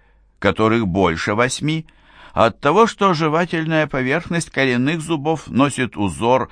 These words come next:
в виде цифры восемь. Восьмизубовые живут обществами в подземных норах.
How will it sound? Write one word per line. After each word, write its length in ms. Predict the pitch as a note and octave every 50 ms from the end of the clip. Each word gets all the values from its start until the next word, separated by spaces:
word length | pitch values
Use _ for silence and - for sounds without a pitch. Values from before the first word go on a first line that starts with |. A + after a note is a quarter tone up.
| - _ _ _
в 60 | -
виде 420 | F2+ F2+ F2+ G2+ A2 A2 A2+ B2 A2+
цифры 460 | - - F#2+ F#2+ F2 - F#2+ A2 A2
восемь. 400 | F#2+ G2 E2 - - - - - - _ _ _ _ _ _ _ _ _ - - -
Восьмизубовые 1120 | - A2 C#3+ C#3+ - D3 E3+ E3 C#3 C#3+ F3+ F3+ D3 D#3 D3+ D3 C#3+ C#3+ C#3 C#3 C3+ C3+ B2
живут 440 | G#2 G2+ A2 G2+ A2 C3 B2+ - -
обществами 680 | A#2+ C3 C3+ - - C#3+ C#3 - - C#3 C#3+ C#3 C#3+ C#3
в 100 | C3+ -
подземных 720 | - F#2 E2+ D2+ C#2 C#2+ F2+ G2+ G2+ G#2 A2+ A2+ - -
норах. 500 | D#2+ D#2 C#2 C#2+ C#2+ C#2+ C#2+ C#2 - -